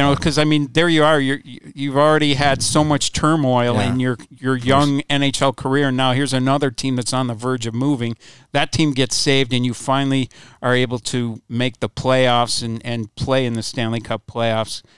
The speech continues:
Speaker 1: and then you're, <laughs> you're traded back to Minnesota.
Speaker 2: <laughs>
Speaker 1: But, uh, it, w-, w-, just wondering what your best memories of your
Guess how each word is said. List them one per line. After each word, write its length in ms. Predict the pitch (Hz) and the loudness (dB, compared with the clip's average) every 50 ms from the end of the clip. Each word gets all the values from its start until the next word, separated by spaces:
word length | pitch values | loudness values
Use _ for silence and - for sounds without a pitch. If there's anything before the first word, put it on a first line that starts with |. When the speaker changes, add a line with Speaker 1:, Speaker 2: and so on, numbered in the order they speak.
| _ _ _ _ _ _ _ | _ _ _ _ _ _ _
Speaker 1:
and 140 | - 117 117 | -8 -4 -2
then 240 | 120 120 117 110 104 - _ _ _ _ _ | -2 -2 -2 -4 -8 -10 _ _ _ _ _
you're, 220 | - - - 127 | -12 -10 -10 -10
<laughs> 160 | 120 - - - | -8 -10 -10 -8
you're 100 | 156 - - - _ _ _ _ _ | -10 -12 -12 -16 _ _ _ _ _
traded 320 | - - 135 127 127 117 110 | -6 -2 -2 -2 -2 -2 -2
back 240 | 127 120 127 123 - | 0 0 0 0 -2
to 120 | - - | -6 -6
Minnesota. 760 | 127 123 127 123 120 113 - 110 - 151 143 143 127 117 110 104 | -4 -2 -2 -2 -2 -2 -2 -2 0 2 2 2 2 0 -2 -4
Speaker 2:
<laughs> 40 | 104 | -4
Speaker 1:
But, 340 | - 117 110 - - - 139 | -6 -6 -6 -6 -6 -2 0
uh, 160 | 127 120 113 - - - - - 139 - _ | 0 0 0 -2 -8 -20 -20 -20 -20 -10 _
it, 160 | 135 131 156 | -4 -4 -4
w-, 140 | 175 175 175 | -4 -8 -8
w-, 360 | 185 185 185 - 98 - - _ - - _ _ _ | -8 -10 -12 -12 -16 -20 -20 _ -20 -20 _ _ _
just 200 | _ - - - | _ -6 -6 -4
wondering 400 | - 147 160 165 160 147 135 131 | 0 2 2 2 2 2 0 2
what 220 | 131 143 156 156 - | 2 2 2 2 0
your 340 | - 151 143 143 139 131 113 104 101 - _ _ _ _ _ _ _ _ _ _ _ | -8 -4 -2 0 0 0 -2 -6 -20 -20 _ _ _ _ _ _ _ _ _ _ _
best 300 | _ 135 135 131 - - | _ 0 0 0 -2 -4
memories 480 | - 123 123 127 127 123 120 117 107 107 | -2 0 0 2 2 0 -2 -2 -2 -2
of 160 | 117 113 107 | -4 -4 -4
your 240 | 110 113 110 110 107 | -4 -4 -4 -4 -6